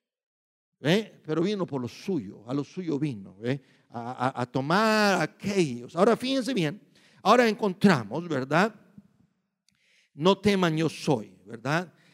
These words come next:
Eh, vino de una manera que no estaban acostumbrados en verlo, ¿verdad? Sí, Señor. Vi-, vino diferente a lo que ellos esperaban.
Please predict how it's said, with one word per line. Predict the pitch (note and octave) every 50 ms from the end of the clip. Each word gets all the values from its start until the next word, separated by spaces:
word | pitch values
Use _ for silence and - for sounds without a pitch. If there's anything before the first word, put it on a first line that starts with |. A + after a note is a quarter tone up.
| _ _
Eh, | - C3+ D3
vino | D3 G3+ B3+ C4+ C4+ C4+ C4 B3
de | B3 B3
una | B3 B3+ A#3
manera | G3 F#3 E3+ E3 E3+ F3+ F#3+ G#3 A3+ A#3 A#3 A#3+ A3+ G#3+ A3
que | - E3+
no | E3+ F#3 G#3
estaban | G3 G3 - A3 A3+ G#3 G#3
acostumbrados | G#3 G#3 G#3+ F3+ E3 D3 - _ - D#3+ C#3+ C#3+ C#3 D#3+ F3 F3 F3+ F#3 F3+ F3 F3 D#3 - - - - - - _ _ _ _ _ _ _ _ _ _ _ _ _ _ _ _
en | - A#2 A#2 A#2+ A#2+
verlo, | A2+ C3 B2+ A2+ F#2+ F#2+ - - A2 A2+ A2 _ _ _ _ _ _ _ _ _ _
¿verdad? | E2+ F2+ F2+ F#2 G#2+ B2+ D3 D#3+ C#3+ _ _ _ _ _ _ _ _ _ _ _ _
Sí, | _ B2 A2
Señor. | - G3 G3 F3+ D3 A#2 G2+ _ _ _ _ _ _
Vi-, | C3+ B2 E3 E3+ _
vino | D3 F#3 G#3 G#3+ A3 G#3+
diferente | G#3 F3+ - F3+ F3+ F#3+ G#3+ A3 A3 A3 G#3+ G3+ - - A3 G#3+ G#3 F#3+
a | F3+ E3+ A#3+
lo | E3+ D#3+ D#3 D3+ D#3
que | - F3+
ellos | F#3+ F#3 E3+ D3 - - _
esperaban. | C#3 A#2 - - _ C#3 B2 A2 A#2+ C#3 D#3 B2 G#2+ G#2 F2+ E2+